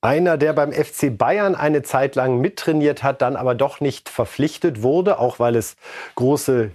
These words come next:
Diskussionen um ihn gibt, ist Jerome Boateng. Hier sehen wir ihn mit dem Champions League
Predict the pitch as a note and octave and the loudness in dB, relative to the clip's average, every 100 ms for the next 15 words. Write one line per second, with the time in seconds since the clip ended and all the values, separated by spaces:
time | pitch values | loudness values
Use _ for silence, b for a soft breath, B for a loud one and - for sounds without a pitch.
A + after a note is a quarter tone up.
0 | - B2 - A2 A#2+ A#2+ D#3 E3 D#3+ D#3 | -4 -4 -2 -4 0 2 2 2 2 2
1 | D#3+ D3+ D3 F#3 - C#3 E3+ - - B2 | 2 2 0 -2 -2 0 0 -2 -2 2
2 | D3+ B2+ E3+ E3 D3 E3+ E3+ A#3+ D3+ F#2+ | 2 4 2 2 2 2 2 2 0 -2
3 | - B B B B C3 A#2+ C3+ C3 B2 | -10 B B B B 0 2 2 2 2
4 | A#2+ A#2+ A2 F2+ _ - A#2 A2+ A2+ G#2+ | 2 0 -2 -6 _ -2 -2 2 0 0
5 | - - A#2+ C#3+ D#3+ C#3+ D#3 D#3 | -4 -2 -2 0 -4 0 -2 -2